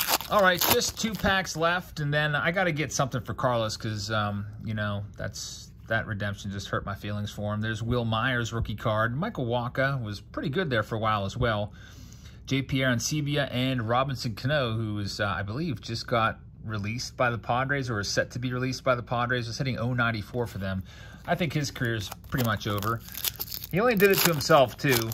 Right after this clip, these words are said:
with the P E D usage. If he hadn't done that, he probably would have maybe been,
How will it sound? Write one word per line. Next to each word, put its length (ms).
with 160
the 180
P 80
E 140
D 100
usage. 520
If 120
he 80
hadn't 260
done 180
that, 200
he 60
probably 260
would 120
have 140
maybe 240
been, 320